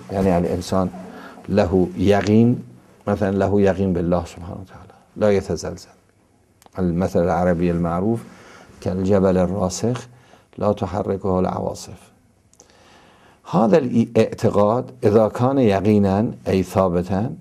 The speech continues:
بالشبهات، أو مثلًا ببذل الأموال،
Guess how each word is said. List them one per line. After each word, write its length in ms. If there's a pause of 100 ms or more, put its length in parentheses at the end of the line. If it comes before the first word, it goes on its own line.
(400)
بالشبهات، 960 (880)
أو 140
مثلًا 440
ببذل 400
الأموال، 680